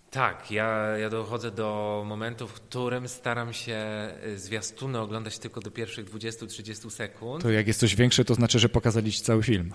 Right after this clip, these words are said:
Speaker 2: <laughs>
Speaker 1: Tak, bo niestety często w tych zwiastunach już jest ten drugi etap. Ten,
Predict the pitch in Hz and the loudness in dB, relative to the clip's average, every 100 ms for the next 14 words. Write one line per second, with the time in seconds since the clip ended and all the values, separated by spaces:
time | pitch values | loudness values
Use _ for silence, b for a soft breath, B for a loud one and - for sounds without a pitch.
0 | - - 147 185 156 156 135 139 - 170 | 0 4 6 8 6 4 2 0 -2 -2
1 | 156 - 170 165 - 147 127 139 - 151 | -2 -2 -2 -2 -6 -6 -4 -4 -2 -2
2 | 135 143 143 - 143 135 151 143 135 - | -2 -4 -4 -2 -2 -2 -2 -2 -2 -2
3 | 92 - - 131 | -4 -4 -6 -4